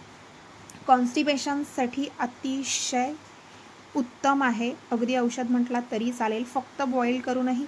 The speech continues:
खाल्लं जातं, पण मुलं वगैरे त्या पद्धतीनं हे खाणार नाहीत, त्यामुळे थोडासा चाटसारखा प्रकार केला तर नक्कीच सगळेजण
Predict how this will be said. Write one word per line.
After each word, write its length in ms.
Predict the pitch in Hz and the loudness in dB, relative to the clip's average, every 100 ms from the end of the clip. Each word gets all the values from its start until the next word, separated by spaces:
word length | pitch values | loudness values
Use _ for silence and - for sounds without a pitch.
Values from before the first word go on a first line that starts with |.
| - | 0
खाल्लं 280 | 254 247 254 | 2 4 2
जातं, 300 | 233 214 240 - - - - | 0 -2 -6 -8 -20 -20 2
पण 280 | 269 247 254 - | 4 6 2 2
मुलं 320 | 262 254 240 | 2 4 4
वगैरे 340 | 262 247 247 254 | 4 0 -2 -2
त्या 240 | - 226 | -2 -4
पद्धतीनं 560 | 233 247 208 226 240 247 | -4 -6 -4 -2 0 2
हे 120 | 247 247 | 0 0
खाणार 320 | 247 233 247 | 0 2 0
नाहीत, 180 | 233 226 - - | 0 -4 -8 -4
त्यामुळे 300 | 226 220 247 285 | -2 -2 -4 -4
थोडासा 340 | 285 269 277 | -2 -2 -4
चाटसारखा 600 | 247 240 214 - 240 247 | -2 -4 -2 -2 -2 -2
प्रकार 320 | 240 214 214 | -6 -4 -4
केला 320 | 220 285 226 - - - - - - | -4 -4 -6 -6 -14 -20 -20 -20 2
तर 120 | 262 | 4
नक्कीच 520 | 262 254 - 277 247 - | 4 -2 -4 -8 -4 -2
सगळेजण 500 | 220 226 214 202 | 0 0 0 -2